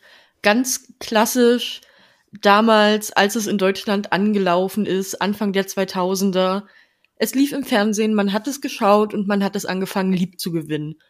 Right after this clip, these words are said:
Und ich hab dann später auch angefangen, wirklich mal durchzubingen, wie man's heutzutage halt machen würde und hab's bestimmt auch schon das ein oder andere Mal geschaut. Also ich denk mal,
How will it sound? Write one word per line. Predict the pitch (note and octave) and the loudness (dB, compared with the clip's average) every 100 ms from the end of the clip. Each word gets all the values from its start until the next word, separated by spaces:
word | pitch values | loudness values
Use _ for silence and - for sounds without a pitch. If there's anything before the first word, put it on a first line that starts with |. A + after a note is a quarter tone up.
| _ _ _ _ _ | _ _ _ _ _
Und | F#3+ F#3+ F#3+ F#3+ F#3+ _ _ _ | -2 0 0 -2 -6 _ _ _
ich | - A#3 | -6 0
hab | A#3+ | 2
dann | C4+ A#3+ | 2 0
später | - G#3 G#3 G3+ F#3 - | -2 -4 0 0 2 2
auch | F3 F3+ - | 0 -2 -4
angefangen, | F#3+ F#3+ F3+ G3 F#3+ | -4 -2 -2 0 0
wirklich | F#3 - G3+ | -2 -4 -4
mal | G3 F3+ E3+ - | 0 0 0 -4
durchzubingen, | F#3+ G3+ G#3 - G#3+ E3 A3 A3+ G3+ A3 G#3+ | 0 0 0 0 2 6 6 4 0 0 0
wie | G3+ | 0
man's | G3 G3 - | -2 -2 -2
heutzutage | G#3 A3 G3+ F#3 F#3 F3 | -4 -4 -4 -4 -2 -4
halt | F3+ F3 - _ _ _ _ _ | -6 -8 -18 _ _ _ _ _
machen | G#3 A3 A#3 | 0 2 2
würde | G#3 A#3 | 2 2
und | A#3+ | 0
hab's | A#3 B3 | -2 -8
bestimmt | - B3+ D4 C#4+ | -10 -6 -4 -2
auch | B3 B3 | -2 -2
schon | A#3+ A3 A3 G#3+ _ _ _ _ - | -2 0 -2 -4 _ _ _ _ -2
das | B3+ - | -2 2
ein | A3+ A#3 | 2 2
oder | G3+ - | 2 4
andere | G3 G3 F#3 | 4 2 2
Mal | F3 E3+ | 2 2
geschaut. | F3 F3+ E3+ E3+ | 0 -4 -2 -2
Also | E3 E3 | -4 -6
ich | - | -6
denk | - F#3 | -6 -4
mal, | F#3+ F3 | -4 -4